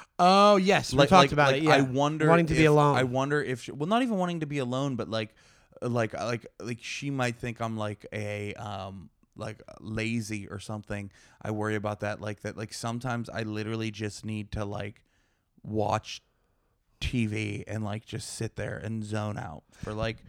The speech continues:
Speaker 1: I think that's
Speaker 2: maybe,
Speaker 1: in your head.
Speaker 2: maybe,
Speaker 1: I
Speaker 2: like,
Speaker 1: don't
Speaker 2: an
Speaker 1: think
Speaker 2: hour a day.
Speaker 1: Wait, is that not, is that not a normal thing? You're th-, is
Speaker 2: I don't
Speaker 1: that
Speaker 2: know. Is it?
Speaker 1: No, yeah, I do that. I think,
Speaker 2: But,
Speaker 1: I,
Speaker 2: but, like, I mean, it doesn't matter what time I get home.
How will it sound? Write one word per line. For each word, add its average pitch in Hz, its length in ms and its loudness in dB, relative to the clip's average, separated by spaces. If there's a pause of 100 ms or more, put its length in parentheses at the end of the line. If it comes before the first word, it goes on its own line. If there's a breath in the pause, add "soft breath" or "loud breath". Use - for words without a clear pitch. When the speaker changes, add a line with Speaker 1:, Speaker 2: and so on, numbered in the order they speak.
(140)
Speaker 1:
I 98 100 0
think 123 120 2
that's 175 140 8
Speaker 2:
maybe, 202 60 6
Speaker 1:
in 180 60 6
your 151 80 2
head. 143 120 8
Speaker 2:
maybe, - 100 8
Speaker 1:
I - 60 8
Speaker 2:
like, - 80 10
Speaker 1:
don't 147 100 6
Speaker 2:
an 147 60 6
Speaker 1:
think 135 100 6
Speaker 2:
hour 131 300 6
a 113 80 6
day. 107 440 -4 (580 soft breath)
Speaker 1:
Wait, 381 120 -2
is 302 100 -4
that 403 260 -2
not, 214 420 -2 (1300 loud breath)
is 180 180 -8
that 254 260 -2
not 196 320 -6 (160)
a 165 60 -6
normal 156 340 -2
thing? 147 300 -4
You're 202 120 -2
th-, - 160 -12
is - 80 -12
Speaker 2:
I 147 100 6
don't 180 200 6
Speaker 1:
that 196 60 6
Speaker 2:
know. 113 440 2
Is 127 140 2
it? 170 80 4
Speaker 1:
No, 156 400 4
yeah, 143 340 -8
I 196 180 -6 (140)
do 135 200 -14
that. 180 360 -8
I 180 40 -14
think, 220 160 -10 (380 loud breath)
Speaker 2:
But, - 140 2
Speaker 1:
I, - 140 2 (160)
Speaker 2:
but, 175 100 8
like, 175 180 4
I 170 80 6
mean, 175 240 2
it 160 120 0
doesn't 226 260 0
matter 170 240 -2
what 127 320 -2
time 165 280 -6
I 143 100 -2
get 135 180 -6
home. 117 360 -8